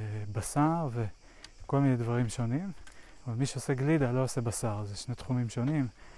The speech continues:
פה החומר-, חומרי גלם שונים, התהליך עיבוד הוא שונה, כן? אז הם מפוזרים כי קשה מדי לעשות גם גלידה וגם בשר.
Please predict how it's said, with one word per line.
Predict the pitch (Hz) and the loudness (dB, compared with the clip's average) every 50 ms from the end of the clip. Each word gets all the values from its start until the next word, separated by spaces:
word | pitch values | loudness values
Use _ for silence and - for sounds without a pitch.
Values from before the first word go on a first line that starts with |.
| - - - - - - - | -16 -16 -14 -14 -12 -6 0
פה | - 127 123 123 120 120 113 110 101 - - - - - - - - - - - - - | 2 2 4 4 2 2 0 -2 -4 -6 -8 -12 -14 -14 -16 -16 -18 -18 -18 -18 -14 -10
החומר-, | - 135 101 - - 110 110 110 110 117 117 113 | -8 -8 -6 -2 -2 0 0 0 0 0 -2 -2
חומרי | - - 123 117 113 113 110 | -2 -2 -2 0 0 0 2
גלם | 113 139 156 156 147 143 | 2 4 4 4 2 2
שונים, | 123 123 123 123 120 113 110 | 0 0 0 0 0 0 -2
התהליך | 107 - - 110 110 113 117 110 - - | -2 -2 -2 -2 0 0 -2 -2 -4 -4
עיבוד | 120 113 135 170 160 143 | -2 -2 0 0 0 0
הוא | 139 | -2
שונה, | - - 151 127 123 123 117 104 - - - - - - - - - - - - - | -2 -2 -2 0 0 0 0 -2 -6 -12 -18 -16 -16 -16 -16 -16 -16 -14 -14 -10 -6
כן? | - 127 127 127 - - - - - - - - - - - - - - - - - - - - - - - - - - - - - - - - - - - - - - - - - - - - - - - - - - - - - - - - - - | -4 -2 -2 -2 -4 -8 -14 -16 -16 -16 -16 -16 -16 -16 -14 -12 -12 -12 -14 -16 -20 -20 -20 -20 -20 -18 -18 -18 -18 -16 -16 -16 -16 -16 -18 -18 -18 -14 -10 -8 -8 -6 -6 -8 -8 -10 -10 -12 -10 -12 -12 -10 -12 -12 -12 -12 -14 -14 -16 -16 -10 -4
אז | 208 123 113 104 101 110 | -2 -2 -2 0 0 2
הם | 151 175 170 160 156 139 - - - - - - - - - - - - - - - 135 | 2 2 2 2 0 -2 -4 -10 -12 -12 -12 -12 -12 -12 -12 -12 -12 -12 -12 -8 -4 -2
מפוזרים | 123 107 - - 131 120 117 120 120 156 196 208 180 160 160 151 - | -2 -2 -2 -2 -2 0 0 0 0 2 2 2 0 0 -2 -4 -4
כי | - - 127 127 127 131 143 143 - - - - - - - - - - - - - | -2 0 0 2 2 0 -2 -4 -6 -10 -14 -14 -14 -14 -12 -12 -12 -14 -14 -10 -6
קשה | - 127 - - 151 | -4 -4 0 2 2
מדי | 156 160 135 131 127 123 | 2 4 4 6 6 4
לעשות | 117 110 - - 123 - 117 | 4 2 0 -4 -6 -2 0
גם | 127 127 123 120 | 2 2 4 4
גלידה | 117 120 120 123 120 117 110 | 2 2 2 2 2 2 0
וגם | 117 110 117 117 113 | 0 0 0 0 0
בשר. | 107 101 - - 104 98 | 0 -2 -2 -4 -4 -6